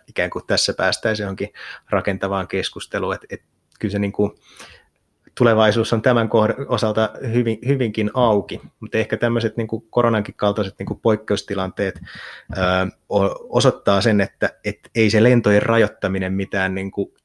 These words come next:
täysin, niinku, mahdotonta ole, että se, niinku, tapahtuu hyvinkin nopeasti, kun sitten niin, niin, tota, nähdään, että ihmishenkiä on vaarassa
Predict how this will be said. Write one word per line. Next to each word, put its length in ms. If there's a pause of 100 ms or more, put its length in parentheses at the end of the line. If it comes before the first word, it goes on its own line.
täysin, 360
niinku, 180
mahdotonta 800
ole, 340
että 140
se, 320
niinku, 220
tapahtuu 600
hyvinkin 360
nopeasti, 640 (200)
kun 140
sitten 380 (140)
niin, 220
niin, 160
tota, 380 (360)
nähdään, 400
että 300 (600)
ihmishenkiä 720
on 180
vaarassa 520